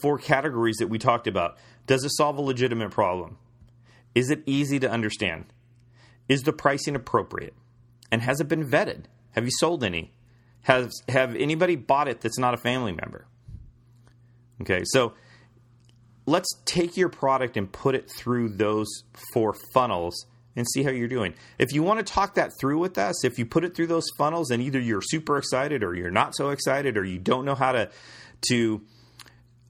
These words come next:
look at the data that you're getting from that, give us a call. We'd be happy to go over it with you. Be happy to talk through it with you. That's what we do all day, every day. We look at products, we talk about it, we figure out how they're gonna fit into certain retailer business models.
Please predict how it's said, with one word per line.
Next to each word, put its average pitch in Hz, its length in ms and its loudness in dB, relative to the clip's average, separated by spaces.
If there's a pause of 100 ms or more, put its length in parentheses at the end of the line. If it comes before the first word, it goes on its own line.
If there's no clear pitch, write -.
(100)
look 151 240 2
at 151 200 2
the 113 120 2
data 123 460 2
that 120 140 0
you're 113 160 0
getting 127 440 0
from 151 140 0
that, 156 300 0 (360)
give 180 120 2
us 196 140 -2
a - 20 -16
call. 175 200 2
We'd 113 140 0
be 113 100 2
happy 123 340 -2
to 120 80 0
go 104 180 0
over 95 220 0
it 90 80 -4
with 87 220 -2
you. - 200 -6 (240)
Be 104 120 0
happy 104 360 -2 (100)
to 101 240 0
talk - 460 -2 (100)
through 104 260 0
it 90 60 -4
with 87 160 -8
you. 87 60 -4
That's 87 220 -4
what 90 80 -4
we 95 80 -2
do 95 240 -2
all 104 200 2
day, 101 240 0
every 98 240 -4
day. 135 360 2 (600)
We 113 80 4
look 131 180 0
at 131 100 -2
products, 151 400 4
we 127 120 -6
talk 135 300 2
about 143 260 4
it, 196 120 -4 (200)
we 113 80 -4
figure 131 280 2
out 123 220 0
how 113 160 2
they're 127 120 -2
gonna 127 160 -2
fit 120 200 0
into 123 400 0
certain 127 480 -2
retailer 123 480 0
business 123 500 0
models. 143 400 -2